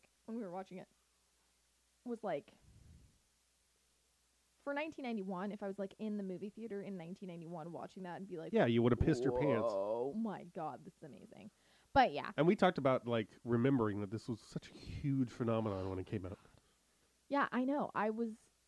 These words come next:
Speaker 1: one of those people that, like, totally bought into it. God,
Speaker 2: I,
Speaker 1: I wanted to
Speaker 2: and
Speaker 1: watch
Speaker 2: I
Speaker 1: it so
Speaker 2: wanna be
Speaker 1: bad.
Speaker 2: on record saying that Speed is a much better movie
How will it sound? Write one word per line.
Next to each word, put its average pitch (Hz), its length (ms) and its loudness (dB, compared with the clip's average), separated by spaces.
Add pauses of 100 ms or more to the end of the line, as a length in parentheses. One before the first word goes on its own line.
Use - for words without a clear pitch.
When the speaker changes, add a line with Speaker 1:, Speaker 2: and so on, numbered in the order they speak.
(140)
Speaker 1:
one 214 200 -6
of 214 80 -6
those 202 140 -8
people 196 300 -8
that, 170 160 -8
like, 190 200 -10 (140)
totally 190 220 -6
bought 170 180 -8
into 185 240 -10
it. - 180 -12 (380)
God, 190 200 -2
Speaker 2:
I, 196 40 -4
Speaker 1:
I 196 40 -2
wanted 190 180 -2
to 135 60 4
Speaker 2:
and 139 100 0
Speaker 1:
watch 139 120 -2
Speaker 2:
I 131 60 0
Speaker 1:
it - 20 6
so 143 60 4
Speaker 2:
wanna 147 180 6
be 131 140 8
Speaker 1:
bad. 127 60 10
Speaker 2:
on 120 100 8
record 113 320 6
saying 104 400 -2
that 101 200 -6 (1400)
Speed 123 360 4
is 104 140 0
a 95 40 -8
much 104 180 -6
better 107 180 -10
movie 104 300 -8